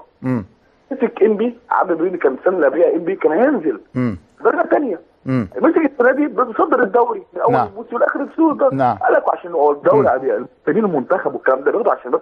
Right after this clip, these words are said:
Speaker 2: الاهلي والزمالك، آه، او الزمالك، الاهلي والزمالك بس،
Speaker 1: مم.
Speaker 2: ولا عشان طارق العشري ما لعبش في الاهلي
Speaker 1: تمام،
Speaker 2: والزمالك؟
Speaker 1: تمام، تمام.
Speaker 2: طبعاً.
Speaker 1: أش-،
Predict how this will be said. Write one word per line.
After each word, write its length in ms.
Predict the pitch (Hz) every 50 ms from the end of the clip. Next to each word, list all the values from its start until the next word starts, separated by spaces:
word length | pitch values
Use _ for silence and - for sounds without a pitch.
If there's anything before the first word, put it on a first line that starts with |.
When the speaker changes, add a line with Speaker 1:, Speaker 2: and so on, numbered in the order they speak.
| -
Speaker 2:
الاهلي 180 | - 175 190 175
والزمالك، 320 | 139 110 123 120 117 113 123 127 120
آه، 220 | 101 110 110 107 107 104
او 60 | 101
الزمالك، 200 | 110 113 117 120
الاهلي 180 | 120 139 160 -
والزمالك 320 | 139 127 110 131 143 151
بس، 140 | 147 135 113 - - _ _ _ _ -
Speaker 1:
مم. 200 | 143 135 117 110
Speaker 2:
ولا 200 | 107 107 107 104
عشان 140 | 107 - - _ _ _ - 127 -
طارق 100 | 165 156
العشري 200 | 131 120 - -
ما 40 | 117 117
لعبش 140 | - -
في 80 | - -
الاهلي 160 | - - -
Speaker 1:
تمام، 140 | 131 117 110 107
Speaker 2:
والزمالك؟ 300 | 101 101 117 120 117 104
Speaker 1:
تمام، 400 | 107 110 110 113 110 101 95 92 - _ -
تمام. 380 | 117 107 107 104 95 85 82 - -
Speaker 2:
طبعاً. 120 | 104 101
Speaker 1:
أش-، 140 | 101 98 -